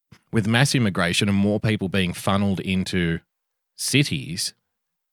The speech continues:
then housing prices are artificially inflated because of supply and demand, the economics of supply and demand, right? And you keep, you keep the developers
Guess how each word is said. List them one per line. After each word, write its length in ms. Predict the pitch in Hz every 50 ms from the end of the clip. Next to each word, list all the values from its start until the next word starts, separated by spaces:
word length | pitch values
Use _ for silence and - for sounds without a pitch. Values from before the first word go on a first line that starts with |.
| _ _ _ _ _ _ _ _ _ _ _ _ -
then 160 | 113 110 98
housing 640 | 92 - 113 110 113 127 117 120 113 107 101 101 - _ _ -
prices 500 | - 95 90 90 - - 92 87 85 - -
are 180 | 98 90 85 - -
artificially 800 | 95 98 95 90 95 - - 101 92 - - 98 92 90 87 -
inflated 640 | 101 92 - - 107 117 156 156 - - - - - _ _ _ _ _ _ _ _ _ _ _ _ _ _ _ _ _ _ _ _ _ _ _ -
because 240 | 98 - 107 92
of 100 | 95 90
supply 460 | - - 110 90 - 101 87 87 90 90
and 80 | 92
demand, 420 | 98 90 95 117 151 127 80 71 76
the 80 | 90
economics 480 | 90 - - 95 92 90 87 87 - -
of 80 | 92
supply 380 | - - - - - 92 85 82
and 80 | 80 85
demand, 380 | 92 98 127 160 139 - - -
right? 160 | - 76 151 - _ _ - _ _ _ _ _ _ _ _ _ _ _ _ _ _ _ _ _ _ _ _ _ _ _ _ _ _ - - - -
And 180 | 110 110 107
you 80 | 95 101
keep, 220 | - 95 95 104 _ -
you 160 | 107 101 -
keep 220 | - 104 107 -
the 80 | - 95
developers 680 | - 92 80 95 92 95 92 - 101 92 87 - -